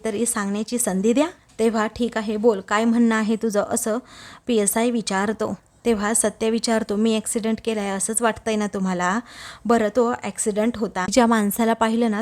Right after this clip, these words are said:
तो माणूस हाच होता. मी तेथे हॉस्पिटलला सुद्धा याच्या पाठीमागे गेलो, तिथे गेल्यानंतर मला काय समजलं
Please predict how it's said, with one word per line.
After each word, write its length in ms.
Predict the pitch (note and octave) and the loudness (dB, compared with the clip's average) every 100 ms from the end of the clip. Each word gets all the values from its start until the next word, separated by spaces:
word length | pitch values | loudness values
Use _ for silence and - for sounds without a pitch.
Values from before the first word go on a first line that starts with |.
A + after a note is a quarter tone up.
| - | -4
तो 100 | A3+ | -2
माणूस 400 | A3+ A3 G#3 A#3 | 0 0 0 -2
हाच 320 | G#3 G3+ G#3+ - | -4 -6 -4 -2
होता. 360 | G#3 F#3+ E3+ E3+ _ _ A#3+ | -2 -2 -6 -8 _ _ 4
मी 260 | B3 A#3 B3+ | 6 4 2
तेथे 280 | A#3 A3+ A3+ | -2 -2 -4
हॉस्पिटलला 640 | A3+ G#3 - A#3 A3 A3 | -2 -2 -2 -4 -4 -2
सुद्धा 260 | A3 A#3+ G#3+ | -2 -2 -2
याच्या 340 | A3+ A#3+ A3 | -2 -2 -4
पाठीमागे 580 | A3 G#3 G3+ G#3+ G3 G3 | -4 -6 -4 -4 -2 -2
गेलो, 340 | A3+ A#3+ F#3+ F3+ - - | 2 2 2 -6 -8 -6
तिथे 300 | A#3+ A#3+ A#3 | 0 2 2
गेल्यानंतर 600 | A#3 G#3+ G#3 A3+ A3 G#3+ | 2 0 2 0 0 0
मला 240 | A3 G3 | -2 -2
काय 200 | G#3 A3+ | -2 -2
समजलं 520 | A3+ A#3+ A#3 A3+ A3 | -2 0 0 0 -2